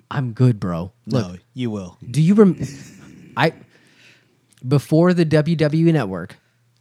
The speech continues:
Speaker 1: I, I will ad-, freely admit right now, I was trolling the internet to download, uh, illegal streams.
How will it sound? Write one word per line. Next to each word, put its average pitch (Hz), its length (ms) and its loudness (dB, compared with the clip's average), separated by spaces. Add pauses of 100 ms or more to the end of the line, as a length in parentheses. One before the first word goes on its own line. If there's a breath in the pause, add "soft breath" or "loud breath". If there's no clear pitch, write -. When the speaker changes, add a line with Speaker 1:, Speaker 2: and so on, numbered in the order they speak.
Speaker 1:
I, 104 180 -6
I 113 120 -2
will 135 200 2
ad-, - 180 -4
freely 180 360 2
admit 151 240 2
right 139 220 -2
now, 101 320 -8 (500)
I 120 120 -2
was 123 200 -4
trolling 160 400 2
the 147 140 0
internet 139 320 -4
to - 100 -8
download, 117 720 -2
uh, 90 40 -12
illegal 104 400 -10
streams. 78 440 -12